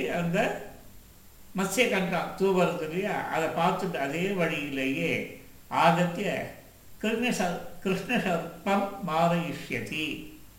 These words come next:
அந்த கருணாகத்தை கொன்றுவிடும் கொல்லும் இதி. இங்க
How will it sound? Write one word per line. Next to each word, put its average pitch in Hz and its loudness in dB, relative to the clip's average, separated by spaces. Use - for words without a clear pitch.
அந்த 185 -2
கருணாகத்தை 170 0
கொன்றுவிடும் 165 0
கொல்லும் 147 0
இதி. 127 -6
இங்க 175 0